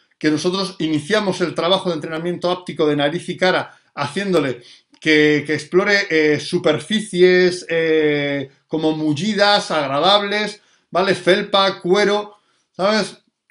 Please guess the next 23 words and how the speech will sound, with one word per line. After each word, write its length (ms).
¿Sabes? 300
Sí, 240
se 80
adaptan 320
muy 140
bien, 220
o 40
sea, 180
de 100
hecho, 360
no, 140
incluso 280
en 80
los 80
cachorros 440
es 60
difícil 300
reconocer. 400
Nos 160
comenta 340
Moonbee 340
Dogs, 380
que 280